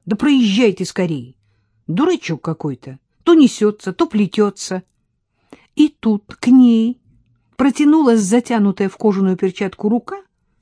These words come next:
резкий рывок, и мотоцикл снова набирает скорость, а в руках у водителя Настина сумочка.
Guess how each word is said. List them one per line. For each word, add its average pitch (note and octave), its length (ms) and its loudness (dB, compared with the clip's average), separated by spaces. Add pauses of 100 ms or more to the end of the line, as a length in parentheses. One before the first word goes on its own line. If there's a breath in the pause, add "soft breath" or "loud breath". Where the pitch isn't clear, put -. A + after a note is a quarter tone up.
(320)
резкий A#3 680 0
рывок, D4 460 -4 (840)
и D#4+ 260 4
мотоцикл G#3+ 800 0
снова G#3+ 540 -6 (200)
набирает D#3 420 -8
скорость, B3+ 460 -6
а G#3 140 0
в F#3 60 -2
руках G#3 380 -2
у G3 60 -2
водителя G3+ 640 -6 (640)
Настина F#3+ 500 -6
сумочка. F3+ 640 -12